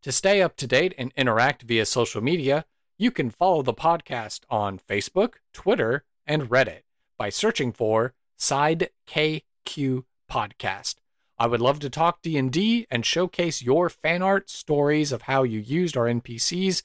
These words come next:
discussions, and commentary. If you would like to hail the bod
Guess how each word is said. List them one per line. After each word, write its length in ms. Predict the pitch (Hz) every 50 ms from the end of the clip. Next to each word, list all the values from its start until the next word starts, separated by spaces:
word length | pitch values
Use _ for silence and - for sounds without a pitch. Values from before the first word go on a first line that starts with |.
| _ _ _
discussions, 680 | - - - - 156 156 - - 196 190 180 175 - - _ _ -
and 220 | 131 135 151 -
commentary. 680 | - 147 190 - - 175 - - 104 92 90 90 - _ _ _ _ _ _ _ _ _ _ _ _ _ -
If 180 | - 135 -
you 140 | 180 220 254
would 160 | 240 220 175
like 240 | 165 160 160 160 -
to 280 | - 139 127 120 120 - _ _ _ 285 277 277 269 262 262
hail 500 | 254 202 170 196 233 226 202 180 175 165
the 140 | 147 143
bod 640 | 127 - 160 151 135 113 107 110 113 110 117 147 143